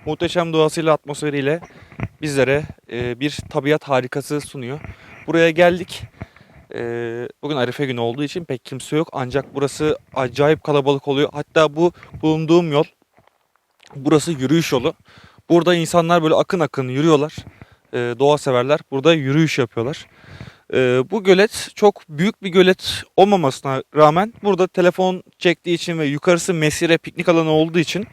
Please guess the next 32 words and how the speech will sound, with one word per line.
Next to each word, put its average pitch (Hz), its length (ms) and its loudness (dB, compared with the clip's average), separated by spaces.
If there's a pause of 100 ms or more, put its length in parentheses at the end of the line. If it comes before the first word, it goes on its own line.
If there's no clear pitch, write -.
(680)
e, 123 200 0
insanlar 160 480 -2
burayı 170 180 2
çok 175 200 -2
tercih 127 340 2
ediyor. 127 220 -2
Özellikle 127 320 -2
aileler. 131 560 2 (100)
Alkol 151 280 2
içmek 165 340 -6
mesire 156 300 0
alanlarında 139 640 0
yasak. 175 560 -2
Burası 135 280 -4
için 139 320 -10
geçerli 123 340 -4
olmayabilir 123 480 -4
ama 170 240 -6
yine 135 220 -6
de 156 200 -10
buraya 135 180 -2
geldiğinizde 123 480 -6
içki - 280 -14
içmeyin 113 360 -10
arkadaşlar. 104 480 -14 (680)
Alkol 117 280 -4
kötü 120 240 -12
bir - 60 -16
şey. 156 160 -10 (1040)
E, 127 200 -4
dediğim 170 280 0
gibi, 156 300 -2